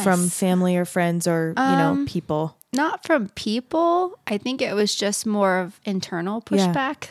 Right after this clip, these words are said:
Speaker 2: like, if that makes sense.
Speaker 1: Oh, absolutely. I mean, I like, I feel like we, most of us have that, and I like to talk about, like, how did you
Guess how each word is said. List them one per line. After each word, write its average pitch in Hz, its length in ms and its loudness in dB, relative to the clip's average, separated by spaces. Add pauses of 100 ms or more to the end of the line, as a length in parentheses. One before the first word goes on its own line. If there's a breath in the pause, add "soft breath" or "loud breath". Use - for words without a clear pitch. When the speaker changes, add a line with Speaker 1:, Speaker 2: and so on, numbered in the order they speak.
Speaker 2:
like, 185 380 -2
if 208 140 -8
that 170 180 -2
makes 202 240 -8
sense. 202 400 -2
Speaker 1:
Oh, 285 120 6
absolutely. 247 540 6
I 220 40 6
mean, 254 120 6
I 262 80 6
like, 254 400 4
I 247 60 2
feel 330 160 2
like 370 160 0
we, 269 80 -2 (100)
most 220 540 4
of 202 80 4
us 190 160 2
have 180 340 2
that, 185 480 2 (340 loud breath)
and 220 160 4
I 220 120 6
like 220 300 4
to 226 80 -2
talk 202 220 0
about, 190 220 2
like, 185 160 0
how 202 260 0
did 208 200 2
you 208 240 2